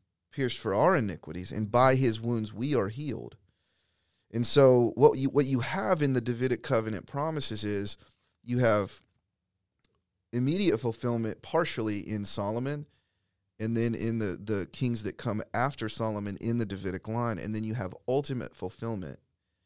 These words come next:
in Jesus. And this is, this is how prophecy works in the Bible. And so it can be confusing,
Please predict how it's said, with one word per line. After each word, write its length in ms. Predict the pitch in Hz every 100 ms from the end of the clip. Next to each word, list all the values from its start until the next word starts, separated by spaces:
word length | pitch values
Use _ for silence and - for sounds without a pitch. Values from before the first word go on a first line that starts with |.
| _ _
in 160 | 117 107
Jesus. 720 | - 110 98 76 80 - -
And 160 | 104 110
this 200 | 147 127
is, 200 | 113 - _ _
this 180 | 156 147
is 100 | 127
how 240 | - 127
prophecy 560 | 120 123 104 - - 71
works 560 | 73 80 - - - - _ _ _ _
in 100 | 98
the 80 | 95
Bible. 460 | 80 73 85 78 - - _
And 100 | -
so 80 | 135
it 80 | 117
can 300 | 156 180 175
be 100 | 135
confusing, 920 | - 107 - 139 170 143 95 - 98